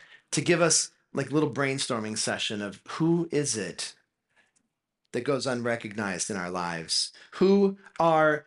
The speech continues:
the unrecognized lives in your sphere of life that need Jesus just as much as you do? So we just, we just sang a song that's out of the hymnal,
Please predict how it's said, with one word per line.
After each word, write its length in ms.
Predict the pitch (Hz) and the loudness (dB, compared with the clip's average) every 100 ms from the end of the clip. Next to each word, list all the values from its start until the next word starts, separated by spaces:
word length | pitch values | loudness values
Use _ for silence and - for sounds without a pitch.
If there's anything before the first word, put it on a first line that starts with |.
| _ | _
the 180 | 139 135 | -2 0
unrecognized 1120 | 151 160 156 143 135 143 123 127 117 120 - | 0 0 0 0 0 -2 -6 -2 0 -2 -4
lives 520 | 113 117 117 113 113 | -4 -2 0 0 -2
in 160 | 147 131 | -2 -2
your 340 | 120 123 160 | 0 0 2
sphere 340 | 156 - 127 117 | 2 -2 -2 -6
of 180 | 104 104 | -6 -6
life 460 | 101 101 - - _ _ _ - _ _ _ | -4 -4 -8 -20 _ _ _ -20 _ _ _
that 160 | 123 147 | -8 -2
need 260 | 175 185 | -2 -2
Jesus 540 | 131 156 185 156 135 - _ | -2 0 2 2 -2 -2 _
just 380 | - 156 175 - | -4 -2 -2 -2
as 120 | 165 | -4
much 240 | 139 156 - | -4 -4 -4
as 200 | 147 113 | -4 -4
you 160 | 143 | -6
do? 300 | 165 80 60 - _ _ _ _ _ _ _ _ _ _ _ _ _ _ _ _ _ _ _ - _ | -6 -10 -16 -20 _ _ _ _ _ _ _ _ _ _ _ _ _ _ _ _ _ _ _ -20 _
So 120 | - | 0
we 80 | 156 | 2
just, 420 | 165 160 - - | 4 2 0 -2
we 120 | 170 | -2
just 160 | 156 147 | 2 4
sang 180 | 160 160 | 2 2
a 60 | |
song 340 | 139 151 151 151 | 2 2 2 4
that's 220 | 156 - | 0 0
out 160 | 139 156 | 0 0
of 80 | 147 | 2
the 80 | 135 | 0
hymnal, 540 | 143 147 160 180 180 | -2 0 0 0 -4